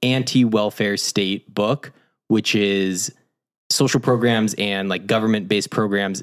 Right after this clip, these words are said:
tends to be more of a left-leaning thing. Big government, left-leaning. And so the fact that this book wasn't banned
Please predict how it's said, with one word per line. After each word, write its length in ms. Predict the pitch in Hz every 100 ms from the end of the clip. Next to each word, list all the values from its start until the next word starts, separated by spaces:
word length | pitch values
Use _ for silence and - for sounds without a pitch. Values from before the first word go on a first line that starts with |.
| -
tends 260 | - 120 -
to 80 | 110
be 100 | 104
more 200 | 101 98
of 80 | 92
a 40 |
left-leaning 1120 | 87 98 95 - - 95 101 98 98 92 92 _ _ _ -
thing. 420 | 101 80 - - _ _ -
Big 240 | 127 117
government, 540 | 123 117 117 117 117
left-leaning. 800 | 107 110 95 - 92 87 78 95 - _ _ _ 110
And 100 | 107
so 120 | 107
the 80 | 104
fact 340 | - 120 123
that 140 | 113
this 160 | 107 98
book 320 | 95 107 -
wasn't 480 | 98 98 98 95 - _ _ _ _ _ _ _ _ _ _ -
banned 680 | - 101 104 104 104 101